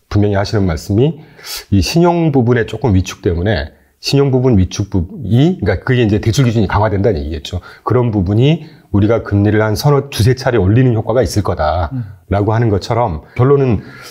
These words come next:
Speaker 1: 뭐 오월 달부터는 이제 아마 동결을 하지 않을까. 사실은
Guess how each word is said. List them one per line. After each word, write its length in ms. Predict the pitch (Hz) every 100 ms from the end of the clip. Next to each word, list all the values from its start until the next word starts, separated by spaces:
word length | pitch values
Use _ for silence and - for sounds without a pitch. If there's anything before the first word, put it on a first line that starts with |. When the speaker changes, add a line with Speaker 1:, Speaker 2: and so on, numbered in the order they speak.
| -
Speaker 1:
뭐 160 | 95 95
오월 280 | 113 131 131
달부터는 440 | 123 98 107 98
이제 120 | 82
아마 240 | 82 87 85
동결을 380 | 113 120 113
하지 160 | 101 -
않을까. 260 | 82 82 92
사실은 380 | 143 156 135